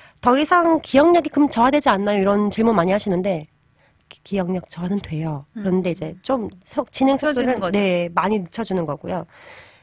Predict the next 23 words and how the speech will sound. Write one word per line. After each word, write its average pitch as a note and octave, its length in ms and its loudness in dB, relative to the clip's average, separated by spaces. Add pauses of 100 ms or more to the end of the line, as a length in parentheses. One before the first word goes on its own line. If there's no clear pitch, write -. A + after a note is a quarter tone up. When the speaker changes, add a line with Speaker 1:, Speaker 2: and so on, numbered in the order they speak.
(140)
Speaker 1:
이 A#3+ 180 -2
약의 A#3+ 420 2
이제 G#3 160 -2
부작용으로는, A3 1300 0
어, E3+ 800 -2
구토, A3+ 400 -4
설사, G3 520 -2 (260)
구역질 B3+ 420 -2
이런 F#3 200 -4
게 F#3+ 100 -6
있는데, E3+ 420 -4 (1400)
이런 B3+ 340 2 (120)
<clears throat> C4 340 4
부작용이 C4 380 2
생기는 C4+ 400 2
이유가 F3+ 360 2
이제 F3 180 -2
장에도 G3+ 800 2
신경 D4+ 520 2
물질들이, F#3+ 640 -4
그러니까 F3 300 -4
신경세포가 D4+ 560 0
많은데, F3 480 0